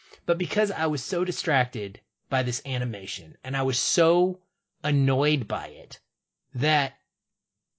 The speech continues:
I just, I couldn't enjoy this. And on top of that, I felt like it was pandering not only in the animation, but in the story somewhat to Western audiences. Going with this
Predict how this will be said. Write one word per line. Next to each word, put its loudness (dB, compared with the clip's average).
I 4
just, 0
I -10
couldn't 2
enjoy 2
this. -14
And 2
on -2
top 4
of 2
that, 2
I 0
felt -2
like 0
it -10
was -6
pandering 0
not 0
only 0
in 0
the -4
animation, 0
but -4
in 2
the 0
story 0
somewhat -4
to 2
Western -4
audiences. -12
Going 4
with 0
this -4